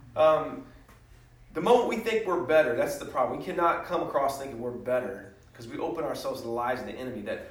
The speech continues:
"Oh, I'd never do that. You know, I'm not that ungodly. I'm not, you know, I'm so far removed from me that I would ever do something like that."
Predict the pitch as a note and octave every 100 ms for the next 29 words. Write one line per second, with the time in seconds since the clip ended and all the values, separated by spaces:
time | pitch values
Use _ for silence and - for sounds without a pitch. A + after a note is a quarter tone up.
0 | - G3 F#3 D3 C#3 C3+ B2+ A#2+ B2 A#2
1 | A#2+ A#2+ - B2 A2+ C#3 B2 B2 B2+ B2
2 | A#2+ A#2+ A#2+ A#2 A#2+ B2 B2+ A#2+ A2+ C3
3 | - - E3 - C3 B2 A#2+ A#2 A2+ A2+
4 | A#2+ A2 A#2 A#2 A2+ A2+ G#2+ A2 A2 G#2
5 | G2+ G2 A2+ G#2+ - -